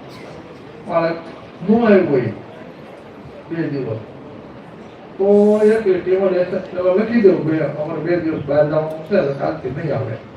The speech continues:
અથવા તો ન લખવાનું, બહાર જવાનું છે તો આવે પછી લખી દઉં કે "અમે બે દિવસ કામ હતું, બહાર ગયા હતા." તો અમે, અમે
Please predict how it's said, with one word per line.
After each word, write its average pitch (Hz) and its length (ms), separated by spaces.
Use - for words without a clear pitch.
અથવા 190 260
તો 190 80
ન 202 360
લખવાનું, 180 400
બહાર 175 220
જવાનું 185 320
છે 196 80
તો 180 80
આવે 214 340
પછી 196 280
લખી 180 200
દઉં 165 140
કે 151 60
"અમે 160 240
બે 175 240
દિવસ 156 300
કામ 165 220
હતું, 151 240
બહાર 151 220
ગયા 123 120
હતા." - 140
તો 214 460
અમે, 196 260
અમે 190 260